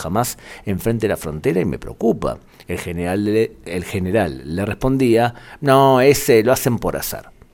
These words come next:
Otra vez, fíjense. Entonces, el desafío de ustedes, muchachos, chicos y padres, es, al fin y al cabo, es cómo hacemos para,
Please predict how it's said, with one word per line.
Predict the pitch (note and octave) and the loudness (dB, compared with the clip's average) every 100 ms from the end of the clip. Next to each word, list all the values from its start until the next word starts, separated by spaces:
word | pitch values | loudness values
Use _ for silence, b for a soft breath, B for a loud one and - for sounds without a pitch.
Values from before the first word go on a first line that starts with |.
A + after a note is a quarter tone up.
| _ _ _ B B B | _ _ _ B B B
Otra | C#3 C#3 A#2 | -2 0 -2
vez, | C2+ - - - | -4 -10 -20 -16
fíjense. | - D3+ E3+ - A1+ - b b b b b | -8 -6 -6 -6 -12 -14 b b b b b
Entonces, | E2 G2+ G2 - | -8 -6 -6 -6
el | - F2+ | -6 -6
desafío | E2 - D2+ C#3+ D#3 | -6 -10 -6 -2 0
de | A2 | 0
ustedes, | - G#2+ D2+ B1 A1+ - - - | -2 -2 -2 -6 -12 -16 -20 -16
muchachos, | D#2+ D2+ F2 D#2+ - - - - | -14 -10 -10 -10 -12 -18 -20 -12
chicos | F#2+ F2+ D#2 D2 D2 | -10 -8 -10 -12 -12
y | B1+ | -12
padres, | B1+ G2 C2+ D#2 A2+ - B B B - | -8 -8 -6 -8 -8 -12 B B B -6
es, | G2+ - | -4 -6
al | |
fin | D#2+ G#2+ | -10 -10
y | |
al | F2 | -8
cabo, | A2 B2 A#2 E2 | -8 -6 -4 -4
es | F2 F#2 B - | -4 -6 B -6
cómo | A#2 C3 D3 | -2 -2 -2
hacemos | - C#3 G#2+ C3+ C3+ _ b _ F2 | 0 0 -2 -4 -8 _ b _ -8
para, | F2 D2+ - | -6 -8 -12